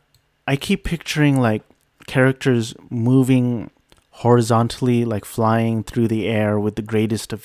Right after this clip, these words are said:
ease. Kind of like the, the spinning torpedo of M. Bison. But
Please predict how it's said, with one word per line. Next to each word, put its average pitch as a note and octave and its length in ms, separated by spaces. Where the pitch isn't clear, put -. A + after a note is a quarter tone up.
ease. A2 400
Kind F#3+ 240
of G3+ 100
like E3 220
the, A#2+ 340
the B2 180
spinning C3 440
torpedo A2+ 800
of A2 580
M. B2 240
Bison. C#3 640
But B2+ 420